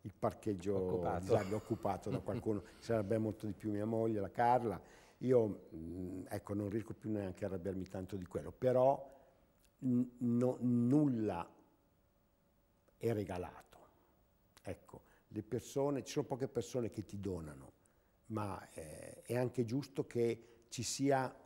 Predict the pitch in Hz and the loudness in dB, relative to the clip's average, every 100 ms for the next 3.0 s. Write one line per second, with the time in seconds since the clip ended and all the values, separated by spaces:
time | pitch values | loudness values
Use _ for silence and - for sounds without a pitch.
0 | - 117 113 110 104 120 123 123 - 135 | -4 -2 0 -2 -4 -4 -2 -4 -2 0
1 | 113 90 87 82 101 92 98 - 117 - | 0 -2 -6 -8 -10 -6 -8 -4 -4 -4
2 | - 127 110 - 98 104 90 82 101 120 | -2 -4 -4 -6 -6 -4 -4 -4 -4 -6